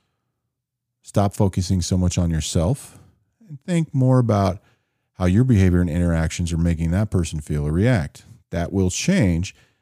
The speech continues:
how you interact with people and will enhance these skills greatly.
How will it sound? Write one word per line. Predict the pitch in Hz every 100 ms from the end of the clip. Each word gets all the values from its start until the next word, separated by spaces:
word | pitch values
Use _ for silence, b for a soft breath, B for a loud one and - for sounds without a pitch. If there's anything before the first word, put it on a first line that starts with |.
| b
how | -
you | 110 104
interact | 92 90 98 117
with | 87
people | - 78 73 76 -
and | 80
will | 80 80
enhance | 67 73 120 -
these | 76
skills | - - 71
greatly. | 76 110 123 101